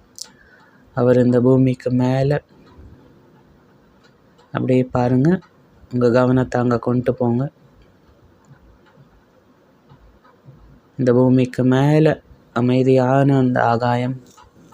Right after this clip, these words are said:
அதுக்கும் மேல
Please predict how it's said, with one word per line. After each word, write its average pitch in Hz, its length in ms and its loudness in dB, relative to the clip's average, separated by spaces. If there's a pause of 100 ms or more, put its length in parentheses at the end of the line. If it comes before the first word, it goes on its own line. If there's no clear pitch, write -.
(1040)
அதுக்கும் 156 540 2
மேல 147 600 2